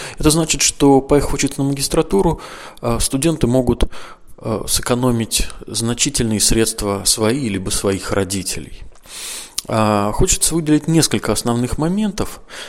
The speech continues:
делающих магистратуру в Европе столь привлекательной, помимо продолжительности и, а, тех средств, меньших средств, что затрачиваются на её получение.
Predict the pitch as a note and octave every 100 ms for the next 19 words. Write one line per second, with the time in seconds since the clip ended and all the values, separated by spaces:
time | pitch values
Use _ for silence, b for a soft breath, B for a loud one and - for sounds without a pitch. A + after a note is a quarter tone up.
0 | B A2+ C#3 C3 B2 B2+ - B2 B2 -
1 | C3 - C3+ B2+ C3+ D3 E3+ - - -
2 | B2+ A#2 - A2 G#2+ G#2+ A#2 F#2 - D#2+
3 | - - - - - A2+ G2 F2 E2 -
4 | F#2+ G2 C#3+ - F#2 - - - G#2 G2+
5 | - B B B G2 F2+ - G2+ - G2
6 | - - - - G2+ G2+ G#2+ - - -
7 | B2+ E3 - - G2 F#2 F#2+ E2 - -
8 | - - - - - G2+ F2+ F2 F#2+ F#2
9 | - F#2+ F2 -